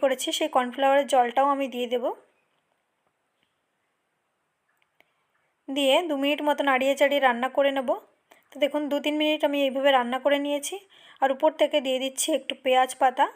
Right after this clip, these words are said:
আর একটু ধনেপাতা কুচি। পেঁয়াজ আর ধনেপাতা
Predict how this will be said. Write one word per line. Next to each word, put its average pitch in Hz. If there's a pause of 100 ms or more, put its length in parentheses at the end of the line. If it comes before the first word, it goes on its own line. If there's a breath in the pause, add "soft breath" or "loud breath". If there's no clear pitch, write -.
(1300)
আর 269
একটু 254 (140)
ধনেপাতা 233
কুচি। 240 (3750)
পেঁয়াজ 302
আর 311
ধনেপাতা 269